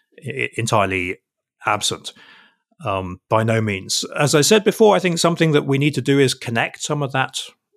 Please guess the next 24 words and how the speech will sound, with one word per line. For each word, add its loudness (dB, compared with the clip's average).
literature 0
with -2
the 0
wider 0
ideas 0
in -6
the -10
history -4
of -6
political -8
thought 2
about -2
why 0
it -8
matters. -4
In -8
other -4
words, -4
not -2
just -2
to, -4
when -6
we 0
see 0